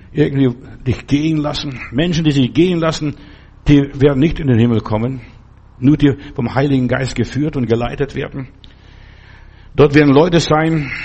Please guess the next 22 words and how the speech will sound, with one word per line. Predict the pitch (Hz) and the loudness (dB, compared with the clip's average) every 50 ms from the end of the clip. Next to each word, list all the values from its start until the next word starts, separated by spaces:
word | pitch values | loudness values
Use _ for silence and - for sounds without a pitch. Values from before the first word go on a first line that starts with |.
| - - - - - - - - - - - | -12 -14 -14 -14 -16 -16 -18 -18 -14 -4 0
die | 139 143 143 139 139 135 120 - - - - - - - - - | 2 4 4 4 4 2 0 -2 -8 -16 -20 -20 -20 -14 -6 -2
was | 117 113 - | -2 -2 0
gelernt | - 120 113 117 131 147 156 151 - | 2 2 2 2 0 -2 -4 -6 -8
haben, | 139 147 151 151 143 139 131 - - - - - - - - - - - - - - - - - | -6 -6 -6 -8 -8 -12 -14 -14 -18 -20 -20 -20 -20 -20 -20 -20 -20 -20 -20 -20 -20 -20 -20 -10
sich | - - 101 87 | -4 -4 -2 -2
selbst | 85 - 127 135 - - | -2 -4 -6 -6 -6 -6
zu | - 135 | -6 -4
beherrschen, | 135 143 120 127 127 127 - - 135 131 127 - - - - - - - - - - - - - - - | -4 -4 -4 -4 -4 -6 -6 -6 -6 -6 -6 -8 -14 -20 -20 -20 -20 -20 -20 -20 -20 -20 -20 -20 -6 0
nicht | - 127 113 - - | 0 0 0 0 -2
mehr | 113 | -2
schimpfen | 107 - - 123 143 151 - - 143 139 139 135 131 - - - - - - - | -2 -2 -2 -4 -4 -4 -6 -6 -4 -4 -4 -4 -6 -8 -14 -20 -20 -20 -20 -8
und | - - 117 117 113 | -2 0 0 2 2
nicht | 120 120 110 | 0 -2 -2
mehr | 113 107 101 | -2 -4 -4
fluchen. | - 107 110 135 160 156 - 147 147 131 120 - - - - - | -4 -4 -4 -4 -4 -4 -4 -6 -6 -6 -10 -14 -18 -12 -6 -2
Die | 117 101 | -2 -2
segnen | 87 - - 120 127 135 139 143 135 131 135 131 123 | -2 -2 -4 -2 -2 0 -2 -2 -2 -2 -4 -2 -2
nur | 123 120 | -2 -2
noch, | 117 117 113 107 104 90 - | -4 -4 -6 -8 -12 -14 -12
die | 143 | -10
segnen | 117 - 175 214 247 214 185 151 | -6 -4 -4 -4 -4 -6 -6 -6
nur. | 123 110 107 107 | -6 -6 -6 -8